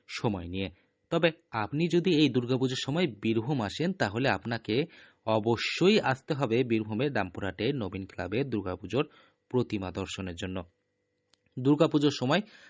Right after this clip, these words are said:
প্রাচীন শহর রামপুরহাট এবার এক টুকরো মায়ানগরী হয়ে উঠবে।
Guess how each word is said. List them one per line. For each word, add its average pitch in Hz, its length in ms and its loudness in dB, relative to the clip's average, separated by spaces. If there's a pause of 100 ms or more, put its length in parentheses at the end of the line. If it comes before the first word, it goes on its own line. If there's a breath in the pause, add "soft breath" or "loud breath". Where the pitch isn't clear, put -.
(140 loud breath)
প্রাচীন 135 480 4
শহর 147 500 0
রামপুরহাট 117 640 -2 (360 soft breath)
এবার 143 260 4 (200)
এক 127 340 0
টুকরো 131 300 -2
মায়ানগরী 98 760 -4
হয়ে 90 240 -8
উঠবে। 87 280 -10